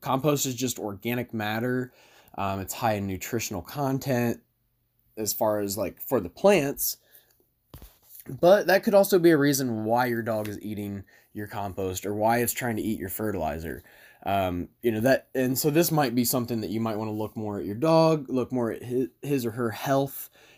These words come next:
um, and, and what you're feeding it, because a lot of times if a dog is eating soil or eating their own shit, uh, good chances they are not getting the proper nutrition. So just like humans, you know, you might have to give them a supplement,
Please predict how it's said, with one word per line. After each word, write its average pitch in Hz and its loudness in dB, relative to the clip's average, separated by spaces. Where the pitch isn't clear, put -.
um, 101 -2
and, 110 -2
and 117 -2
what 123 2
you're 104 -2
feeding 120 2
it, 95 -4
because 104 -6
a 107 -4
lot 113 0
of 110 -8
times 110 -6
if 120 -10
a 120 -6
dog 147 6
is 131 0
eating 123 2
soil 110 -2
or 98 0
eating 117 0
their 110 -2
own 107 -6
shit, 104 -4
uh, 95 0
good 117 0
chances 110 0
they 104 2
are 92 -4
not 98 -4
getting 104 -4
the 92 -4
proper 101 -4
nutrition. 131 0
So 165 4
just 170 2
like 175 4
humans, 147 4
you 127 4
know, 123 2
you 120 2
might 127 -2
have 123 -8
to - -8
give 123 0
them 117 -2
a 101 -6
supplement, 147 0